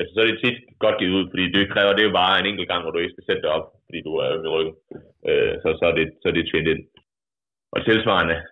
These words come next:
altså med, med, med bredden, der kan det nogle gange være, øh, at det er en fordel at, at få folk, altså at det er nemmere at få folk at sidde smalt og lidt højere op, end, øh,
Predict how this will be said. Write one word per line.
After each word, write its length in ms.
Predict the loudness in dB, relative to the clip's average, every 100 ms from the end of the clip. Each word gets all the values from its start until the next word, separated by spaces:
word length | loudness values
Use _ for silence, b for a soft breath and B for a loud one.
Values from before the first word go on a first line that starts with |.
| -10
altså 140 | -6 -2
med, 80 | -2 -2
med, 80 | -4 -6
med 80 | 0
bredden, 320 | 4 2 0 -10 -4
der 80 | -4 -4 -4
kan 100 | -2
det 80 | 0
nogle 140 | 0
gange 160 | 0 2 2
være, 180 | 2 0 -4 _ -6
øh, 280 | -4 -2 -6 -6
at 60 |
det 60 | -6
er 80 | -4
en 80 | 0
fordel 240 | 0 2 0
at, 60 | -2
at 40 | -6
få 60 | -6 -2
folk, 160 | -2 -2 -12 _
altså 140 | -4 -2
at 100 | 0
det 60 | 0
er 80 | 2
nemmere 260 | 2 2 2
at 60 | -2 -8
få 60 | -4
folk 140 | -2 -2
at 80 | -4
sidde 220 | -2 -2 0
smalt 280 | 0 -2 -6 _ -8
og 100 | -4
lidt 200 | -2 0
højere 220 | 0 2 0
op, 100 | -2 -6 _ -8 -6
end, 140 | -4 -4 -4
øh, 140 | -4